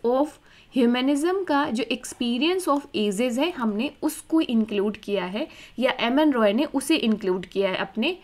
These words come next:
रेडिकल ह्यूमनिज्म के कॉन्सेप्ट पे, and that's why it is known as the new humanism। तो I hope कि न्यू ह्यूमनिज्म आपका कॉन्सेप्ट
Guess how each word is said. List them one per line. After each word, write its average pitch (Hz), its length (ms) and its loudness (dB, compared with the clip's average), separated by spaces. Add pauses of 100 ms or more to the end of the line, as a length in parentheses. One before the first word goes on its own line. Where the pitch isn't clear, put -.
रेडिकल 233 520 2
ह्यूमनिज्म 202 600 -2
के 202 120 -4
कॉन्सेप्ट 185 480 -8
पे, 381 200 -4 (360)
and 247 160 -4
that's 196 440 -2
why 320 220 2
it 226 140 -6
is 240 140 -4
known 196 240 -4
as 196 240 -4
the 330 120 -4 (320)
new 233 240 2
humanism। 165 640 -4 (540)
तो - 140 -4
I 262 220 6
hope 330 200 2
कि 359 140 4
न्यू 214 340 0
ह्यूमनिज्म 330 640 0 (560)
आपका 285 280 0
कॉन्सेप्ट 330 540 -4